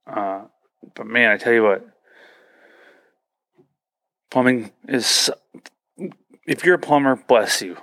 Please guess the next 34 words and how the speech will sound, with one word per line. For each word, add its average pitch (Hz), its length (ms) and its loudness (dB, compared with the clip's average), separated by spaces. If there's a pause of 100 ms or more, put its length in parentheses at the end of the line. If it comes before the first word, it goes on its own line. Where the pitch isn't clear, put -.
Bless 123 520 2
you. 120 240 0
You 110 200 -6
deserve 104 380 0
every 113 340 2
penny 107 640 -4
of 101 300 -2
your 101 280 0
job, 92 400 2
because 95 480 -2
I 98 200 2 (340)
am 95 220 -10
not. 90 420 -2
And 92 380 -10 (280)
I - 60 -20
tell - 160 -4
you 101 80 -2
what, 98 220 -2
I 104 100 0
don't 107 160 2
have 101 160 -2
the 101 80 -4
expertise. 107 680 -6 (760)
And 101 680 -4 (220)
God 117 200 2
knows 110 220 0
we, 107 240 0 (140)
we 113 220 0
need 107 200 0
more 101 160 -2
people 101 280 0
like 92 240 0
you. 95 160 -2 (3000)
But, 110 380 0